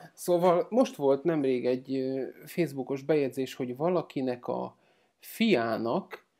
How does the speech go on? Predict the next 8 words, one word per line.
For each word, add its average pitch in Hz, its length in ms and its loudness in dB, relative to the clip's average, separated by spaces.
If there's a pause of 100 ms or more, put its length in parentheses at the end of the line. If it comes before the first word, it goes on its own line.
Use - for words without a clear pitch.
(340)
az 139 220 -4
iskolában 131 1000 -2
az 156 240 -6
öltözőből 131 960 0
ellopták, 135 1000 -2 (400)
ö, 143 240 -2
valami 220 560 4
kínai 127 680 4